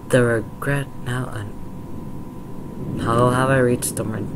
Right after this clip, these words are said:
Okay, I reached somewhere different. Question mark, exclamation mark.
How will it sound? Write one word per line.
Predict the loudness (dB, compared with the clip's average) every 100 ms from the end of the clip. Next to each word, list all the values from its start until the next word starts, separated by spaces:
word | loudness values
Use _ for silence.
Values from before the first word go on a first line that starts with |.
| -6
Okay, | -4 -4
I |
reached | -2 -4 -4
somewhere | -4 -4
different. | -4 -4 -6 -6 -6 -6 -6 -8 -8 -8 -8 -10 -10 -10 -6
Question | 0 0 2 2
mark, | 2
exclamation | 2 -2 -2 0 0 0 2
mark. | 2 0